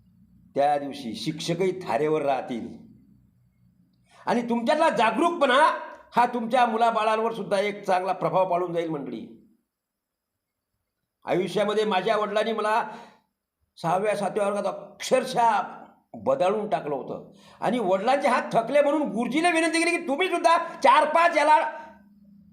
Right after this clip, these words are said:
ठेवून द्या. गुरुजींना विनंती केली होती,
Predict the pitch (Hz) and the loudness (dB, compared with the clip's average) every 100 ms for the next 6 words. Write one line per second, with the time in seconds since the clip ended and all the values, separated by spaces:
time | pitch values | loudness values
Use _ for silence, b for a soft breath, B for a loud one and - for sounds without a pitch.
0 | - - _ _ - 330 320 202 - - | -20 -20 _ _ 2 2 2 0 -4 -14
1 | - - _ _ _ - - _ _ _ | -18 -20 _ _ _ -20 -20 _ _ _
2 | _ _ - _ _ _ _ - 165 160 | _ _ -20 _ _ _ _ -4 -2 -2
3 | 254 208 156 135 101 - - - _ | -2 -2 -4 -8 -12 -16 -20 -20 _